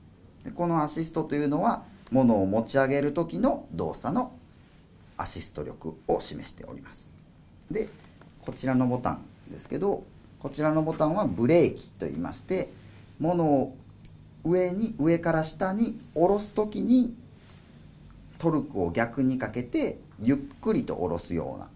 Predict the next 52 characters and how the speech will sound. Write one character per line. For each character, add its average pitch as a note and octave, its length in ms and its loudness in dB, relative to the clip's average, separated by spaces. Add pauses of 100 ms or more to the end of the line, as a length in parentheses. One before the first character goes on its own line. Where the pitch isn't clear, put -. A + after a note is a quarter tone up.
そ B2+ 220 0
う B2 40 2
い A#2 140 2
う - 20 -2
動 G#2 220 0
作 F3 180 -2
を D3+ 100 -4
助 - 320 -10
け D2 60 -10
る C#2+ 60 -16 (880)
力 G#3+ 380 2
の C#4+ 200 2 (440)
調 F#2 180 0
節 - 220 -10
ボ G2+ 120 -8
タ - 140 -12
ン E2 80 -6
に C#3+ 100 0
な - 140 -4
り - 60 -12
ま - 160 -18
す。 - 180 -16 (1080)
で、 - 260 -2 (280)
今 F3 220 0
は、 B2 180 2 (680)
こ D#3+ 140 0
ち E3+ 160 -2
ら F#3 120 6
は、 A3+ 280 4
あ A2 100 8
の、 D#2+ 320 0 (300)
三 F3+ 240 0 (200)
つ D#3+ 280 -2 (140)
バ D#3+ 140 6
ッ D#3+ 100 -4
テ F#3+ 100 6
リ F3+ 140 4
ー - 20 -2
ゲ C#3 160 8
ー F2+ 60 4
ジ - 100 -8
に - 140 -12
な - 80 -6
っ - 60 -12
て - 100 -12
ま - 160 -8
し - 60 -16
て、 - 260 -4 (840)
フ-、 G3+ 140 4
フ - 0 -
ル F#3 200 8
で、 C3+ 160 6